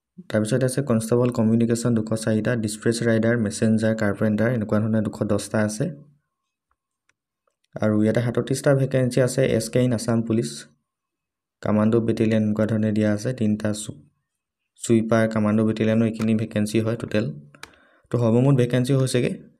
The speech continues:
পাঁচ হাজাৰ পাঁচশ তেষষ্ঠিটা। তো এছ এল পি বিৰ যিটো অফিচিয়েল ৱেবছাইট, তাতে সকলোখিনি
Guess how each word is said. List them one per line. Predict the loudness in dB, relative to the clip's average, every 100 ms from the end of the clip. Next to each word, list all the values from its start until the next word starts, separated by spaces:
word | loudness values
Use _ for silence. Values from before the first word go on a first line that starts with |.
| _ _ _ 0
পাঁচ | 0 0
হাজাৰ | 0 0
পাঁচশ | 0 -4 -2 -4
তেষষ্ঠিটা। | -2 -2 -2 -2 -4 -4 -8 -20 _ _ _
তো | 0
এছ | 2 2
এল | 2
পি | 2
বিৰ | 4 4
যিটো | 4 2
অফিচিয়েল | 2 2 2 2
ৱেবছাইট, | 2 2 2
তাতে | 2 0
সকলোখিনি | 0 0 0 2 2